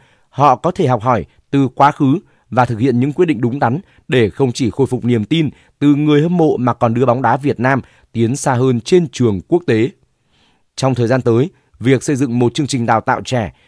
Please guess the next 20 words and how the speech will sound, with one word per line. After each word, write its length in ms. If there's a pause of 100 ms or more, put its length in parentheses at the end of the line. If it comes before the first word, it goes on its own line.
(180)
tìm 180
kiếm 420
và 200
phát 180
huy 120
tài 180
năng, 200 (360)
cùng 220
với 140
việc 220 (220)
đặt 160
ra 180
những 180
mục 160
tiêu 200
rõ 160
ràng 240 (240)
và 280
khả 200
thi 280